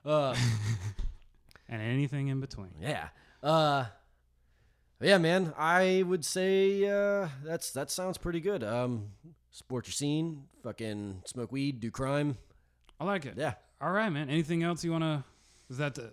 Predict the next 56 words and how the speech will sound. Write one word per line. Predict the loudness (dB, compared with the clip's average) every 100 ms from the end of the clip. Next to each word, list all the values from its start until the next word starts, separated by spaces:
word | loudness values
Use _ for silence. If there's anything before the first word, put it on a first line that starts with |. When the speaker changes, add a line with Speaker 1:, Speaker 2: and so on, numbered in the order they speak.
| -10
Speaker 2:
that | -8
we | -6
can | -4 -2
end | -4
on | -4
that | -8
note | -10 -12
for | -8
Speaker 1:
Yeah. | -6
Speaker 2:
sure. | -4 -6 -10 -20 -20 -14
Speaker 1:
Hell | -8
yeah. | -6
Speaker 2:
Dude, | -6 -6
thank | -4 -4
you | -4
so | -4
much | -4 -4
for | -4
coming | 2 4
and | 4
sitting | 0 -4
down | -4 -4
with | -4
me. | -4 -4
I'm | -6
glad | -6 -6
we | -6
got | -10
to | -10
talk | -10 -10
to | -14
the | -10
Speaker 1:
It | -6
was | -4
a |
Speaker 2:
things. | -2
Speaker 1:
pleasure. | -2 0 -2 -4 -6
Speaker 2:
Can't | -6 -4
wait | -4
to | -6
get | -6
the | -6
rest | -6 -6 -8
of |
the | -8
band | -4 -4 -4
in | -4
here. | -4 -4 -4
I'm | -4
gonna | -4 -6 -8 -8
look | -6 -4
into | -4
getting | -4 -4 -4
a | -6 -8 -12 _ _ _ -10
bigger, | -6 -4 -4 -6 -8 -10
uh, | -10